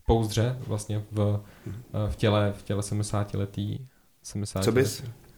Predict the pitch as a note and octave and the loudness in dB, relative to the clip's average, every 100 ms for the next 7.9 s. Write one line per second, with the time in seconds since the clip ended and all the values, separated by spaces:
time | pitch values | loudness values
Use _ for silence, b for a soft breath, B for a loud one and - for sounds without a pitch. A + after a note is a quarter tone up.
0 | - - G#2 B2 G#2 G#2+ G2+ G2+ F#2+ G2 | -8 -2 0 0 4 4 4 2 0 0
1 | - G2+ G2+ - - - - - G2+ G2+ | 0 -2 -4 -12 -20 -20 -12 2 6 6
2 | G2+ F#2 - G2 G#2 - G2+ F#2+ F#2+ F#2+ | 4 2 0 0 0 -2 2 2 4 2
3 | F#2 - G2 F#2+ G2+ G2 - F2+ G2 - | 0 0 0 2 2 0 0 0 0 0
4 | G2 G2+ G2 - F2+ - F2+ F2+ - - | 0 0 0 0 -2 -2 -2 -2 -2 -8
5 | - B B B B _ _ _ _ - | -14 B B B B _ _ _ _ -2
6 | F#2+ F#2+ G2 F#2 F#2+ F2+ F#2 F#2 E2+ D#2+ | 0 0 0 0 0 0 0 2 0 0
7 | G2+ F#2+ F#2 G2 F#2 F#2 F2 F2 F#2 | 2 4 4 2 2 0 0 0 -2